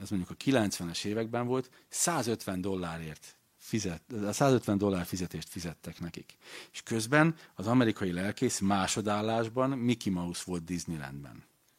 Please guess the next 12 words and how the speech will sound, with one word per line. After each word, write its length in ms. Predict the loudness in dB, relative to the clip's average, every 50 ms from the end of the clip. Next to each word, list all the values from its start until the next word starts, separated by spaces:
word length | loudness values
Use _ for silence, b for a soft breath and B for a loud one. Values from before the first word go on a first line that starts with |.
| -20 -20
hogy 160 | _ -8 -8 -6
a 40 |
családját 580 | -6 -4 -2 -2 -2 -2 -2 -2 -4 -4 -4 -4
el 140 | -6 -6 -6
tudja 220 | -6 -8 -8 -8
tartani. 360 | -8 -8 -10 -8 -6 -6 -2
Nem 220 | 0 2 2 2 2
viccelek, 380 | -2 -4 -6 -10 -10 -10 -10
ez 140 | -10 -10 -12
komolyan 380 | -8 -6 -6 -4 -4 -4 -6 -6
megtörtént 600 | -6 -6 -8 -10 -14 -14 -12 -10 -10 -10 -10 -10
eset. 340 | -12 -12 -14 -18 _ B